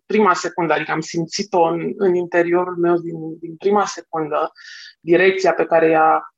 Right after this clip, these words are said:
uh, voia să meargă, care nu era la fel de bine conturată cum este acum.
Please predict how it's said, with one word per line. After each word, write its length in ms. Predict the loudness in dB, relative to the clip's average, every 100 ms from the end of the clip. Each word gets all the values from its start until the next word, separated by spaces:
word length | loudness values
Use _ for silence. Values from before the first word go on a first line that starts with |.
| _ _ _ -4
uh, 180 | -2
voia 240 | 2 4 4
să 140 | 4
meargă, 280 | 2 4 2
care 200 | 2 4 6
nu 120 | 6
era 180 | 6 4
la 100 | 2
fel 140 | 0
de 60 | -8
bine 220 | -4 -4
conturată 500 | -2 -4 0 -2 -2 -16
cum 80 | -12
este 200 | -10 -4
acum. 580 | -4 -4 -8 -8 -8 -10